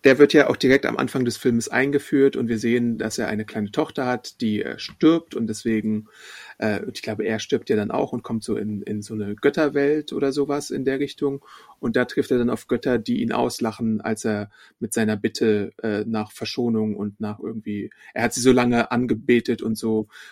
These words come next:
und dann wird er halt ausgelacht und dort findet er dann auch eine Waffe, mit der er sich dann gegen die Götter erhebt und dann geht er auf seinen, äh, Rachefeldzug. So wird, äh, Gore dann eingeführt. Ich finde, so als tragische Figur und als jemand,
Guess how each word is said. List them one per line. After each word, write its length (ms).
und 80
dann 300
wird 120
er 100
halt 120
ausgelacht 540
und 360
dort 200
findet 260
er 60
dann 160
auch 80
eine 160
Waffe, 400
mit 180
der 120
er 60
sich 140
dann 220
gegen 180
die 80
Götter 240
erhebt 420
und 120
dann 100
geht 160
er 80
auf 80
seinen, 280
äh, 100
Rachefeldzug. 960
So 260
wird, 260
äh, 120
Gore 220
dann 140
eingeführt. 460
Ich 80
finde, 220
so 100
als 220
tragische 480
Figur 460
und 120
als 180
jemand, 440